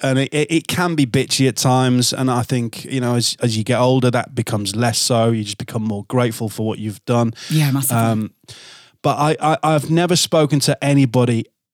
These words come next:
Speaker 1: ever who's ever had a bad word about you.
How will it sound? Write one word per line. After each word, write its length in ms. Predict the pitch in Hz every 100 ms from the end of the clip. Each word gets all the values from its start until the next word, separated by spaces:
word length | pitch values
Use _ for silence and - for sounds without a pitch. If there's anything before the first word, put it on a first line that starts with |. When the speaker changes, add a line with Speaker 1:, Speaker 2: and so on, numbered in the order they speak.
| _ _ 151
Speaker 1:
ever 440 | 135 113 104 - _ _ _
who's 320 | 131 127 117 -
ever 420 | 135 120 127 123 - _ _ _ _ _
had 180 | - 131
a 40 | 120
bad 240 | 123 117
word 200 | 120 117
about 280 | 107 104 98
you. 180 | 95